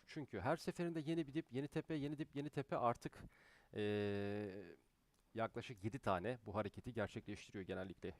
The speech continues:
gördüğüm kadarıyla. O yüzden bu tarz günlerde önemli direncin üzerinde kapanış oldu, hop hadi alalım çıkalım uçalım diye bir şey yok. O yüzden bu iş bu kadar kolay değil. Veri ticareti yapmamanızı bu yüzden öneriyoruz.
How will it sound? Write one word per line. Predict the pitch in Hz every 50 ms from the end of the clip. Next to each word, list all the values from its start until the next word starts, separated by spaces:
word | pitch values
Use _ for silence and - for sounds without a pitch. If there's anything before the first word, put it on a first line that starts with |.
| -
gördüğüm | - 107 101 92 - 101 92
kadarıyla. | - 110 101 92 92 90 95 139
O | 180 202
yüzden | 196 151 110 110 113 110 - - - - - - - - - - - - - - - - - -
bu | 190 185
tarz | - 180 170 156 123 107
günlerde | 104 120 123 123 120 110 104 98 95 98
önemli | 80 110 120 143 156 165 170 160
direncin | 147 156 160 160 151 160 156
üzerinde | 156 143 160 151 151 151 151
kapanış | - 165 151 - 151 156 151 -
oldu, | 135 147 160 151 139 160 147
hop | - 156 170 - -
hadi | - 160 156 165 -
alalım | - 143 143 156 151 156 -
çıkalım | - - 139 - 160 151 156 160 156 110
uçalım | 139 - - 160 147 151 170 160 120
diye | 143 151 139
bir | 123 139
şey | - - 156 156 160 147 117 101
yok. | 107 120 135 156 180 - - - - -
O | - 139 160
yüzden | 165 156 131 107 - 107 113 127 - - - 117 123
bu | 160 180
iş | 131 117 - -
bu | - -
kadar | - 123 98 90 87
kolay | - - 135 127 120 107 107 95
değil. | 117 120 110 107 101 92
Veri | 107 120 139
ticareti | - 131 104 104 104 101 95 - -
yapmamanızı | 90 87 107 135 131 - 143 131 120 110 107 95 87 131 135
bu | 123 113
yüzden | 107 92 - 90 113 127 101
öneriyoruz. | 104 98 101 101 101 110 117 113 101 90 - - - -